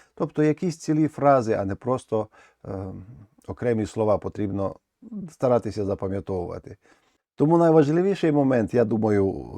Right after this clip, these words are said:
найважливіша порада, як вивчати англійську і як, е, покращувати свою англійську, це не бути лінивим. Це завжди старатися читати, слухати, писати, говорити англійською.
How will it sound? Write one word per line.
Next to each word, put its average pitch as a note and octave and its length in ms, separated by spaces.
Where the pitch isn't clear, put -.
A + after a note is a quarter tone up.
найважливіша B2+ 760
порада, A2+ 680
як B2 300
вивчати A#2+ 360
англійську G#2+ 760
і G2 260
як, A#2+ 440
е, G2 140
покращувати B2 720
свою A#2 220
англійську, G2 440
це C#3+ 160
не A#2+ 120
бути A#2 340
лінивим. G#2 580
Це G#2+ 160
завжди C#3 580
старатися G#2+ 800
читати, C3 680
слухати, A#2+ 800
писати, A2+ 720
говорити G#2 800
англійською. F#2 640